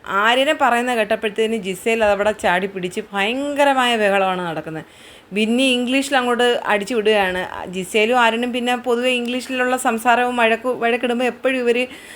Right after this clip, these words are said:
ആ, ഇങ്ങനെയുള്ള വാക്കുകളാണല്ലോ യൂസ് ചെയ്യുന്നത്. പക്ഷേ ബിന്നി അവരെ തോപ്പിക്കുന്ന കണക്ക് ബി-, അവർ തന്നെ ചോദിക്കുന്നുണ്ട്. ജിസേൽ ചോദിക്കുന്നത്, "നീ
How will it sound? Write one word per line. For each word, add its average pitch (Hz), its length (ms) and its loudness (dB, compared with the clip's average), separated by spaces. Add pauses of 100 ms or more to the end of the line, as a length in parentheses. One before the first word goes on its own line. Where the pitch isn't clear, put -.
(180)
ആ, 220 80 2 (360)
ഇങ്ങനെയുള്ള 247 340 2
വാക്കുകളാണല്ലോ 233 720 2
യൂസ് 202 260 -2
ചെയ്യുന്നത്. 180 420 -4 (420)
പക്ഷേ 247 420 0 (100)
ബിന്നി 208 420 0
അവരെ 254 440 4 (180)
തോപ്പിക്കുന്ന 240 500 0
കണക്ക് 190 280 -2
ബി-, 185 240 -2
അവർ 196 220 0
തന്നെ 294 240 2 (120)
ചോദിക്കുന്നുണ്ട്. 262 580 0
ജിസേൽ 226 480 -2
ചോദിക്കുന്നത്, 254 500 -2 (340)
"നീ 269 80 0